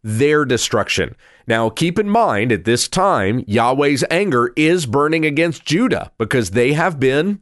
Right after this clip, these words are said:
as wicked as Israel had been. Ahab refused the assistance of God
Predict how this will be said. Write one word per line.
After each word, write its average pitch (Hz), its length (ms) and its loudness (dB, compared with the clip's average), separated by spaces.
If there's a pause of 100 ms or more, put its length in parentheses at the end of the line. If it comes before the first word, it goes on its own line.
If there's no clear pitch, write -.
(140)
as 113 540 -2
wicked 123 460 0
as 165 320 0
Israel 180 560 2
had 87 200 -2
been. 76 320 -4 (800)
Ahab 165 380 2
refused 147 760 2
the 135 140 2
assistance 175 580 0
of 170 100 -4
God 165 520 0